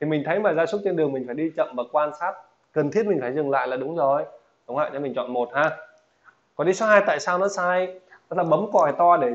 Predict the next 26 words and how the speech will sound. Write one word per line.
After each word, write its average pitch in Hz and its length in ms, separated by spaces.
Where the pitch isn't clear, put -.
gia 170 200
súc 214 180
tránh 190 220
đường 160 260
và 135 140
nhanh 185 380
chóng 180 220
di 208 240
chuyển 123 220
qua 156 140
đoạn 131 160
đường 120 220
có 127 100
gia 156 100
súc. 190 180
Ở 123 100
đây 147 120
mình 139 200
bấm 147 220
còi 131 200
to, 143 140
thực 143 100
ra 151 220
á, 175 160
anh 143 160
chị 160 100